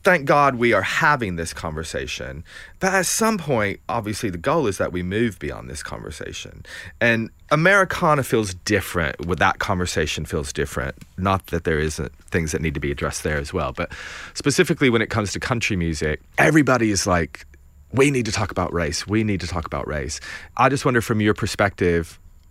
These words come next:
are you like, "Can we just talk about music?"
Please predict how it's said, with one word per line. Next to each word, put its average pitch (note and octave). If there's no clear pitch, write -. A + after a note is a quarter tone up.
are G#2+
you G#2+
like, F#2
"Can D3+
we D#3
just C#3+
talk A#2
about F2+
music?" C#3